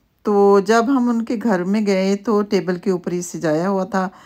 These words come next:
मुझे तो बिल्कुल रियल बैग लगा, कुछ भी ऐसा नहीं लग रहा था कि ये फेक बैग हो। और यकीन करें कि बहुत ही मेहनत से किसी ने बनाया है। वो ये स्टिचिंग बिल्कुल ऐसी लगती है रियल। ये बेल्ट देखें, स्टिचिंग देखें, इसकी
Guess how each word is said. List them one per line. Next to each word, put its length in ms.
मुझे 200
तो 160
बिल्कुल 600
रियल 400
बैग 320
लगा, 320
कुछ 540
भी 160
ऐसा 240
नहीं 160
लग 220
रहा 160
था 260
कि 80
ये 180
फेक 400
बैग 260
हो। 340
और 180
यकीन 460
करें 220
कि 120
बहुत 500
ही 100
मेहनत 360
से 140
किसी 340
ने 120
बनाया 380
है। 180
वो 140
ये 220
स्टिचिंग 640
बिल्कुल 380
ऐसी 280
लगती 340
है 180
रियल। 360
ये 180
बेल्ट 360
देखें, 460
स्टिचिंग 520
देखें, 300
इसकी 380